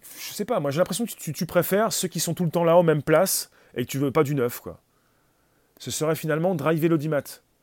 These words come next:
Ce serait finalement faire plaisir à des personnes qui veulent du neuf. De mettre en avant, c'est comme ces abrutis complets, les, ces, ces, ces personnes qui, qui pe-, qui ne peuvent plus réfléchir,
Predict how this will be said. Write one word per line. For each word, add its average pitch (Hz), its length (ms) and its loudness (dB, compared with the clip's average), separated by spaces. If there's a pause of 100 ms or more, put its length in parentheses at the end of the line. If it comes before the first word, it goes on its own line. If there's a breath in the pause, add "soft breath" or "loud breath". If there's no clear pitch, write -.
(960)
Ce - 120 -10
serait 147 180 -4
finalement 156 360 -2
faire 165 200 -2
plaisir 156 340 -2
à 139 60 0
des 127 100 2
personnes 185 340 -2
qui 160 120 -2
veulent 147 160 2
du 139 120 -4
neuf. 113 300 -8 (840)
De 110 160 -4
mettre 151 280 -2
en 139 60 -2
avant, 139 420 0 (640 loud breath)
c'est - 180 -4
comme 202 240 0 (400)
ces 131 300 0
abrutis 143 600 2
complets, 170 500 2
les, 104 100 -2
ces, 139 260 -4 (100)
ces, 127 260 -2
ces - 180 -2
personnes 185 420 0
qui, 143 300 -6 (580 soft breath)
qui 147 160 -8
pe-, 147 220 -2
qui - 140 -10
ne - 20 -14
peuvent 151 180 0
plus 220 140 -6
réfléchir, 175 600 -2